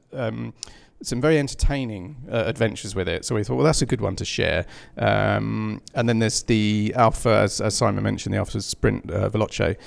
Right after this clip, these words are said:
Um, and again, we're following the story of these cars. It's a diary. So come back, you know, next month to see the next instalment, find out, you know, how, how badly we damaged the M G or how much a V ten Peugeot engine costs. Or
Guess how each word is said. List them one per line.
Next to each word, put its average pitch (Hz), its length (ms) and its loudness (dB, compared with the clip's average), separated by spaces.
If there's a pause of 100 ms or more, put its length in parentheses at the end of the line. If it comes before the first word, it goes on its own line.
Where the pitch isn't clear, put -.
(340)
Um, 101 560 2 (140)
and 127 160 2
again, 135 200 8
we're 127 100 6
following 185 420 4
the 139 80 4
story 143 320 6
of 110 80 2
these 120 200 4
cars. 113 380 2
It's 104 160 -2
a 120 40 -2
diary. 151 460 2
So - 160 -2
come 135 280 0
back, - 340 4
you 113 80 -2
know, 107 140 2
next 127 320 2
month 127 320 2
to 110 80 -8
see 107 240 -2
the 107 80 -6
next 110 240 -8
instalment, 107 600 -4
find 110 280 -4
out, 104 340 -4
you 113 80 -6
know, 101 200 0
how, 107 260 0 (180)
how 110 140 2
badly 107 360 4
we 101 140 0
damaged 98 380 -2
the 104 80 0
M 98 140 -4
G 147 380 4
or 95 140 0
how 101 100 0
much 107 220 -4
a 104 140 -4 (320)
V 127 220 -2
ten 123 300 -2
Peugeot 127 400 4
engine 120 280 -2
costs. - 500 -2
Or 120 180 4